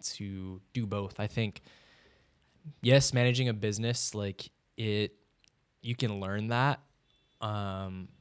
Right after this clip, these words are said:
but I don't think, I don't know. I just, I just feel like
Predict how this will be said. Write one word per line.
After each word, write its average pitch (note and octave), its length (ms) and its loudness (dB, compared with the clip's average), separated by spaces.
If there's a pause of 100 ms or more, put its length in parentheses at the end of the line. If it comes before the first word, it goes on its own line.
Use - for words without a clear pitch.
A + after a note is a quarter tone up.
(100)
but B2 140 4
I B2+ 80 6
don't C#3 200 6
think, C3+ 480 0
I A#3 60 2
don't D4 100 2
know. G3+ 180 8
I B2 100 6
just, E3 200 4
I D#3 60 4
just D#3 120 4
feel E3+ 140 6
like D#3 240 6